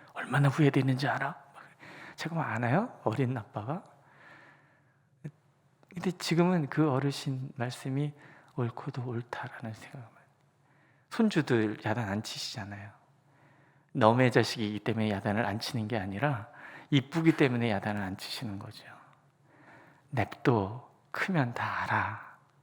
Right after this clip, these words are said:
크면 다 알아." 젊은 엄마 아빠들은 그게 이해가 안 되죠.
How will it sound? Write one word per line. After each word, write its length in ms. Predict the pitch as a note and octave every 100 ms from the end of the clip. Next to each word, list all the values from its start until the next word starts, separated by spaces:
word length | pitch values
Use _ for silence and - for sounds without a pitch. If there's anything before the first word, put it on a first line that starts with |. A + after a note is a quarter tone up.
| _
크면 380 | - E3 C#3+ B2+
다 280 | - C3+ B2
알아." 300 | A#2+ A2+ -
젊은 340 | - D#3 F3 F3
엄마 200 | E3 D#3+
아빠들은 420 | D#3+ D#3 E3 E3+
그게 300 | - E3 D3+ - -
이해가 340 | D3 C#3+ C#3
안 120 | D3 B2
되죠. 320 | B2 C3+